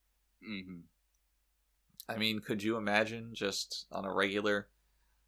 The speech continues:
Speaker 2: uh, like, how many people will just sign up to have sex with somebody without ever having seen them? Nobody would do that.
Speaker 1: Well, I feel like people do that.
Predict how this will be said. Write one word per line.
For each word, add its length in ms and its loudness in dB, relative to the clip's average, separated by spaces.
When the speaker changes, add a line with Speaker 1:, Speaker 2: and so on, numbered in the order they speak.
Speaker 2:
uh, 520 -2
like, 300 -2
how 100 6
many 140 2
people 300 -2
will 80 6
just 180 0
sign 180 4
up 100 0
to 60 4
have 120 4
sex 260 4
with 100 -6
somebody 380 -4
without 320 4
ever 240 -2
having 240 -2
seen 240 -10
them? 160 -14
Nobody 300 -4
would 140 -8
do 140 -10
that. 240 -12
Speaker 1:
Well, 360 4
I 80 0
feel 120 -2
like 140 -6
people 240 -14
do 220 -12
that. 200 -2